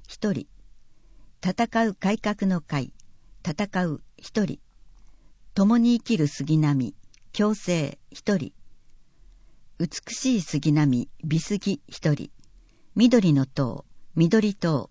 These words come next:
一人。この後、会派名は略称でお伝えします。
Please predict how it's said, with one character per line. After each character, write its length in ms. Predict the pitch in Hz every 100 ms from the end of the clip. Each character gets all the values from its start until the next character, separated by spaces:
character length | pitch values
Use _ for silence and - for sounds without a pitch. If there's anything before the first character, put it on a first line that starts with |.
| _
一 260 | - - 165
人。 160 | - - - - - - - - - - - - -
こ 140 | 214
の 140 | 226
後、 340 | 233 - 139 -
会 200 | - 214
派 180 | 202 226
名 200 | 185 147
は 200 | 139 -
略 220 | - 170
称 240 | - 226 214
で 140 | 190
お 80 | 165
伝 260 | - - 143
え 40 |
し 140 | - 127
ま 140 | 131
す。 200 | - -